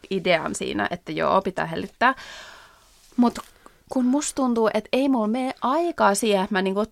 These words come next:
turhaan siivoon, että mä niinku kiillottaisin siellä jotain. Tai, et kun mä yritän vaan, että siellä on niinku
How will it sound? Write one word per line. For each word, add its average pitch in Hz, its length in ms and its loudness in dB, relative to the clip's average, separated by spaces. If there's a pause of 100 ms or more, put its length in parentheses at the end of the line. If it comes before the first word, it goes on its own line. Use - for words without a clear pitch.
turhaan 262 760 2 (100)
siivoon, 175 460 2
että 185 100 -2
mä 185 80 2
niinku 196 340 -4
kiillottaisin 190 800 0
siellä 170 260 0
jotain. 175 400 4
Tai, 170 240 2 (300)
et 208 120 -2
kun 247 140 -2
mä 294 180 4
yritän 214 280 4
vaan, 247 160 6
että 240 100 -6
siellä 220 180 4
on 202 60 2
niinku 196 180 -2